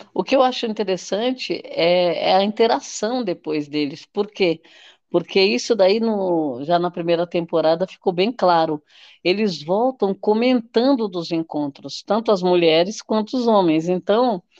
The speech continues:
é, e falando, citando nomes. Então, ali começa a dar uma confusão. Por quê? Porque alguns estão interessados na mesma menina,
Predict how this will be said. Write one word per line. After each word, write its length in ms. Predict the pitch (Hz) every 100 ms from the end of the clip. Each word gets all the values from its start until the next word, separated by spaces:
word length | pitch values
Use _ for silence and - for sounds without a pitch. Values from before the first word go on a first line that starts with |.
| _ _ _ -
é, 560 | 175 190 185 180 - 170
e 60 |
falando, 420 | 175 - 214 226 214
citando 540 | - 220 226 233 254
nomes. 640 | 233 214 233 180 147 - -
Então, 320 | 151 170 220
ali 280 | 214 208 277
começa 500 | - 294 214 214 208
a 40 |
dar 140 | 185 190
uma 160 | 208
confusão. 640 | 208 220 214 233 214 202
Por 160 | 190 214
quê? 340 | - 190 180 - - - _
Porque 240 | - 185 226
alguns 320 | 214 196 254
estão 160 | - 226
interessados 520 | 220 208 196 190 180
na 100 | 190
mesma 260 | 190 185 190
menina, 640 | 226 226 214 208 208